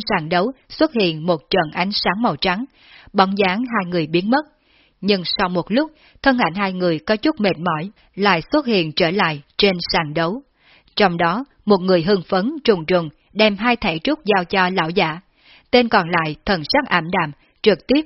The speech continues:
đi ra khỏi đại sảnh. "Số hai." Lão giả lạnh như băng, hô lên. Bởi vì tu sĩ luyện khí kỳ tranh đấu, thủ đoạn có chút đơn giản, cho nên rất nhanh phân ra thắng bại. Thậm chí có một đôi tu sĩ vừa mới đặt chân trước tiến vào,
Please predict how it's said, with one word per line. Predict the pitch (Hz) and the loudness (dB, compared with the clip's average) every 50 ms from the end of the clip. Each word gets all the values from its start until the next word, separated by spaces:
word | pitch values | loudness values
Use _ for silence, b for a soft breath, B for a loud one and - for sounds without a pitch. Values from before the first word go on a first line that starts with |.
| - _ | -4 _
đi | - - 202 196 185 175 | -4 0 2 2 2 2
ra | 190 196 180 175 - - | 0 -2 -2 -2 -4 -2
khỏi | - 180 156 170 | -2 -2 0 2
đại | 202 175 151 - - | 0 -2 -2 -2 -4
sảnh. | 185 156 151 175 - _ _ _ _ _ b b b b b b b b | -4 -4 -4 -10 -16 _ _ _ _ _ b b b b b b b b
"Số | - - - 190 185 185 214 233 208 | -8 0 2 4 4 4 4 2 0
hai." | 202 202 196 190 156 135 - _ _ _ _ b b b b b b b | 2 2 2 2 2 -2 -10 _ _ _ _ b b b b b b b
Lão | - 202 185 | 2 2 2
giả | 185 180 175 175 196 | 4 4 2 2 2
lạnh | 208 190 165 147 151 | 0 0 0 0 -2
như | 185 196 190 | -2 -2 0
băng, | 185 196 196 190 165 _ _ | 2 0 -2 -2 -6 _ _
hô | - 196 190 180 | -2 2 2 2
lên. | 170 180 185 185 165 - _ b b b b b b b b | 4 2 0 -2 -4 -8 _ b b b b b b b b
Bởi | - 190 185 175 | 2 2 2 4
vì | 185 208 196 175 170 - | 4 4 2 2 2 2
tu | 254 262 | 0 0
sĩ | 240 - 196 180 202 | 2 2 0 2 2
luyện | 202 165 156 | 2 2 2
khí | 143 - 196 226 | 0 0 0 0
kỳ | - - 202 180 160 143 - - | 2 0 0 0 0 -2 -2 0
tranh | 202 185 170 165 | 0 0 0 0
đấu, | 180 175 175 226 285 - _ _ - - | 0 0 0 -2 -6 -10 _ _ -4 0
thủ | 214 180 | 0 2
đoạn | 180 196 185 165 151 147 - | 4 4 2 2 0 -2 -2
có | 214 226 | -2 0
chút | - 320 - 220 | 0 -2 -2 2
đơn | 214 214 202 196 196 | 2 2 2 2 0
giản, | 190 165 147 156 190 _ _ _ _ - | -2 -2 -2 -6 -10 _ _ _ _ -2
cho | - 208 190 | 2 2 2
nên | 175 180 185 180 170 175 | 4 2 0 0 0 0
rất | 196 285 277 - | 0 0 0 0
nhanh | 190 202 190 180 170 - - | -2 -2 0 -2 -2 -4 -2
phân | 208 190 170 | -2 -2 0
ra | 165 175 | -2 -4
thắng | - - 185 180 214 | -2 -2 -4 -2 0
bại. | 233 202 165 151 143 - B B B B B B B B B - | 0 0 0 0 -4 -10 B B B B B B B B B 2
Thậm | 233 196 175 165 | 2 2 2 2
chí | - 214 202 220 269 294 - | 2 2 2 2 0 -2 0
có | 285 285 | 0 2
một | 269 240 175 - | 2 2 0 2
đôi | 190 202 196 | 2 0 0
tu | 196 - 247 240 | 2 2 0 0
sĩ | 214 - 208 175 156 170 202 _ _ - | 0 0 -2 -2 -2 -2 -6 _ _ -4
vừa | 175 190 185 170 | 0 0 0 2
mới | 170 180 226 | 2 0 0
đặt | 220 233 180 - _ | 2 0 -2 -2 _
chân | - 202 196 180 175 | 0 0 0 0 -2
trước | - - 277 269 - | -2 -2 -2 -2 0
tiến | - 202 226 240 | 0 0 0 2
vào, | 233 190 165 147 | 0 0 0 0